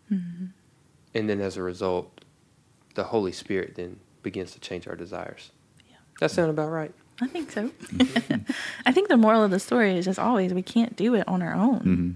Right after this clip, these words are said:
Speaker 1: Like, you have to learn to rely on the Spirit that is within you. But going back to be clear, you only have the Spirit when you have Jesus.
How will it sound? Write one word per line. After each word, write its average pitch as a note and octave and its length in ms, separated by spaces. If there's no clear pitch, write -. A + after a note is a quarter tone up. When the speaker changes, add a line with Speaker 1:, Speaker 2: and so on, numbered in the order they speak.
Speaker 1:
Like, - 200
you G3+ 100
have - 480
to G3 100
learn G3 300
to F#3+ 100
rely F#3 400
on F#3 160
the F#3 80
Spirit F#3+ 440
that F3+ 120
is F3+ 180
within F#3 320
you. F3 280
But G#3 300
going G3 300
back F#3+ 260
to G3+ 120
be G3 180
clear, G#3 720
you G3 200
only G#3 320
have G#3+ 280
the G#3 100
Spirit G#3 540
when F#3+ 440
you G#3+ 140
have G#3 220
Jesus. - 640